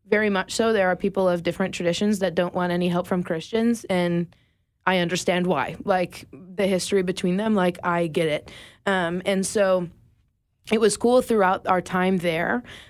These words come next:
Um, the, specifically the Burmese population was the hardest group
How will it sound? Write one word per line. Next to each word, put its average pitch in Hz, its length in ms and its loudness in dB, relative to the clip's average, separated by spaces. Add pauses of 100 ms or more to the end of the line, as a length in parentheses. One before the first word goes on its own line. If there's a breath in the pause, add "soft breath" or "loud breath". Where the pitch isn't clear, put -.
(140)
Um, 170 360 -2 (300 loud breath)
the, 180 560 2
specifically 254 600 0
the 196 120 2
Burmese 185 520 2 (240)
population 208 720 2
was 190 180 0
the 185 140 0
hardest 180 540 0
group 185 360 0